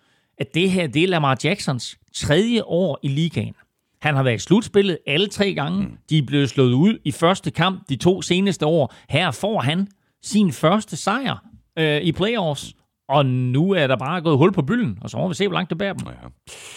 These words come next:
Speaker 2: En af nøglerne til succes for Titans har hele sæsonen været Derrick Henry, og der var i hvert fald ikke nogen tvivl om, øh, Ravens defensive gameplan. Derrick Henry må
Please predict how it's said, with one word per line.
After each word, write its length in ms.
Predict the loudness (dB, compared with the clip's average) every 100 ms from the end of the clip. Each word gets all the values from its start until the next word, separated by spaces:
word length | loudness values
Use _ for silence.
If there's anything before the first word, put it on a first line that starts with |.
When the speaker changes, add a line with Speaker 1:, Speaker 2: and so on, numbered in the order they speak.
| -14 -2
Speaker 2:
En 120 | 2 4
af 100 | 6
nøglerne 420 | 6 6 4 2
til 380 | 0 2 4 2
succes 440 | 0 -2 0 0
for 80 | -2
Titans 540 | -2 -2 0 -2 -4
har 260 | 0 0 0
hele 300 | -2 -2 -2
sæsonen 380 | -2 -2 0 0
været 260 | 0 2
Derrick 280 | 2 2 0 0
Henry, 360 | 2 2 2
og 60 | 0
der 80 | 0
var 140 | 2
i 20 |
hvert 140 | 2 0
fald 100 | 0
ikke 120 | 0
nogen 120 | -2
tvivl 220 | -2 0
om, 200 | 0 2
øh, 200 | 2 0 -2 -14 -6
Ravens 400 | 0 2 2 -2 -4 -2
defensive 540 | -2 -2 0 0 0 -2
gameplan. 600 | 0 0 0 0 2 0 -4 _ _ _ 0
Derrick 420 | 2 2 0 -2
Henry 400 | 0 2 2 0 -2
må 340 | -2 0 0